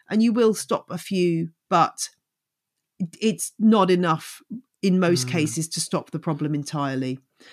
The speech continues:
Speaker 1: Um, the other thing people o-, often say is, "Oh, mulch the soil." Fungus gnats are very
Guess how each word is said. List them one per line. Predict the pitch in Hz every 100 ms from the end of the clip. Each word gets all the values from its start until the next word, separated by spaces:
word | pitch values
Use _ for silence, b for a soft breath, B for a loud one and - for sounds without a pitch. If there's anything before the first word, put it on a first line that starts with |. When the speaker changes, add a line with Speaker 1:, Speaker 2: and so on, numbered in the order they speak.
| B
Speaker 1:
Um, | - 185 170
the | 247
other | 233
thing | 240 214 196
people | 214 208 196
o-, | - 202 -
often | 196 - 196
say | 202 175
is, | 185
"Oh, | 190
mulch | 196 202 165 -
the | 190
soil." | - 185 170 170 170 B B B B B B B _ _ _
Fungus | _ 254 247 233 208
gnats | 208 - -
are | 175 180 180 175 160 - _ _ _ _
very | 185 170 190 180 185 185 170